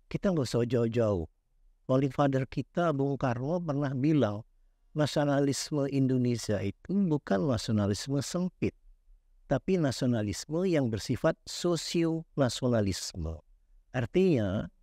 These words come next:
nasionalisme yang berdimensi kemanusiaan, sosial kemanusiaan. Nah, kalau kita lihat toleransi berdimensi sosial dan kemanusiaan, artinya kita di dalam bertoleransi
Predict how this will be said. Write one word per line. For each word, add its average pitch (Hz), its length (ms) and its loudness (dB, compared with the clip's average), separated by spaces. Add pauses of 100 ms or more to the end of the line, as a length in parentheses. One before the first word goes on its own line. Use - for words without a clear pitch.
nasionalisme 147 960 -2
yang 170 320 0
berdimensi 156 880 0 (400)
kemanusiaan, 156 1120 0
sosial 156 800 0
kemanusiaan. 101 960 -2 (640)
Nah, 120 160 -4 (800)
kalau 190 160 2
kita 208 320 2
lihat 190 240 2
toleransi 180 560 0
berdimensi 139 800 0
sosial 139 720 0
dan 139 160 0
kemanusiaan, 123 1040 -2 (320)
artinya 147 640 0 (320)
kita 202 400 0
di 175 80 2
dalam 151 240 4
bertoleransi 127 960 0